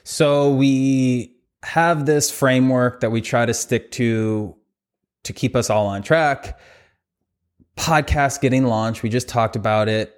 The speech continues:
is one of these things that we've established, and we hit all these things. And okay, cool. We just listed out, I think it was, like, seven things that all went wrong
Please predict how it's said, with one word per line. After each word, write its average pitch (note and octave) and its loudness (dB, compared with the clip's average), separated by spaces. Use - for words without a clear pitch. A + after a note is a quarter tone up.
is A2 0
one A#2+ 2
of A#2+ 0
these A2+ 0
things A2 2
that G#2 2
we've G2+ -2
established, F3 2
and A#2 0
we A2+ 2
hit B2+ 2
all B2 2
these A#2 -2
things. A2+ -2
And G#2 -2
okay, G2 -2
cool. F2+ -8
We G#2 -6
just A2 -4
listed A2+ -2
out, G#2+ -2
I - -4
think G2 -8
it - -8
was, G2 -8
like, F#2+ -12
seven D3 2
things A2 0
that - -4
all A2+ 4
went A2 2
wrong G#2 -4